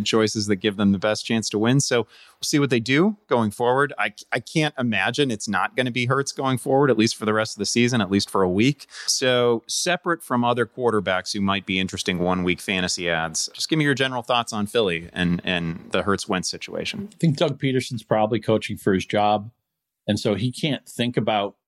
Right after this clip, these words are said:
Speaker 2: salaries and dead money and where Carson Wentz is in a year. He has to think about how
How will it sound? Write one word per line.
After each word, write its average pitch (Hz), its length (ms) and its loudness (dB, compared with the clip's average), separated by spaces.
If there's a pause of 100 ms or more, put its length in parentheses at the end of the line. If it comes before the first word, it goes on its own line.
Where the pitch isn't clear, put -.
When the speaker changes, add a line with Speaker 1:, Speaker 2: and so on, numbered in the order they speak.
Speaker 2:
salaries 107 720 -2
and 95 380 0
dead 107 200 2
money 104 600 0
and 92 440 2
where 107 180 4
Carson 104 380 -2
Wentz 98 280 0
is 98 160 2
in 95 80 6
a 92 40 8
year. 95 240 6
He 117 140 4
has 120 140 -2
to 117 80 -2
think 101 160 -2
about 101 240 0
how 110 260 2